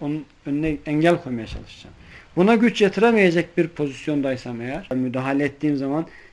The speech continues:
e, daha büyük tepki gösterecek. Veya müdahale edildiği zaman yaptığı o işten daha büyüğüne sebep olabilecek bir pozisyondaysak bu sefer dilimizle, yani anlatarak, sakındırarak,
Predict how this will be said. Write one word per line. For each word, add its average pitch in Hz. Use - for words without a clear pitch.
e, 123
daha 156
büyük 185
tepki -
gösterecek. 110
Veya 131
müdahale 135
edildiği 151
zaman 156
yaptığı 151
o 170
işten 180
daha 175
büyüğüne 180
sebep 180
olabilecek 135
bir 117
pozisyondaysak 143
bu 175
sefer 160
dilimizle, 139
yani 127
anlatarak, 123
sakındırarak, 117